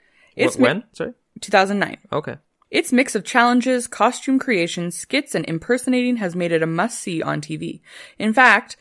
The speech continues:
Speaker 2: the show itself has influence on some of the language that we use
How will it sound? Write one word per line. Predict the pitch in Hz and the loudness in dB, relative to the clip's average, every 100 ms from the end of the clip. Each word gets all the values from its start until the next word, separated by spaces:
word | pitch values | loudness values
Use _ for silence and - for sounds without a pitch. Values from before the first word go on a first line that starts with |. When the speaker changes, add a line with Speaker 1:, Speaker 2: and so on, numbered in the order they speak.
| _ | _
Speaker 2:
the | - 226 | -6 -2
show | 269 | 2
itself | 277 233 214 | 2 4 2
has | 208 202 | 0 -2
influence | 302 - 190 160 - | -6 -4 -2 -2 -2
on | 180 | -4
some | - 233 | -2 0
of | 262 | 0
the | 226 | 0
language | 226 370 214 156 - | -2 -2 -2 -2 -4
that | 165 | -4
we | 175 | -6
use | 175 294 233 - | -2 0 -2 -6